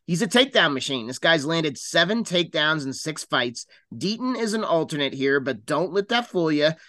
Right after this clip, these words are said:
He was already training for a fight at a much lower level on Friday night, so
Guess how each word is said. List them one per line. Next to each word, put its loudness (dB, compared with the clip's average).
He 0
was 0
already 4
training 0
for 0
a 0
fight 0
at -4
a -4
much -4
lower 4
level 2
on -2
Friday 2
night, -2
so -2